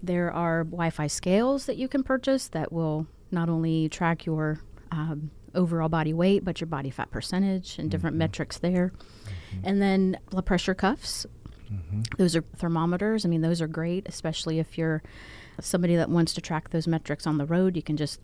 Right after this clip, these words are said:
Speaker 1: take those with you.
Speaker 2: Yeah, they travel well.
Speaker 1: Mm-hmm. Mm-hmm.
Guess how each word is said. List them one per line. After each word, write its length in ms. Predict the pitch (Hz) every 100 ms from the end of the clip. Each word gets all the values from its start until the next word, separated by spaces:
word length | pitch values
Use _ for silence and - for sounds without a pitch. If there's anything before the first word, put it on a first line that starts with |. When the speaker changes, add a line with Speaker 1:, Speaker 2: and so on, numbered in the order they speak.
| -
Speaker 1:
take 200 | 156 -
those 180 | 147
with 180 | 147 147
you. 120 | 165 185
Speaker 2:
Yeah, 60 | 90
they 80 |
travel 360 | 95 110 90 87
well. 220 | 82 85
Speaker 1:
Mm-hmm. 380 | 175 170 170 190
Mm-hmm. 560 | 254 - - 156 170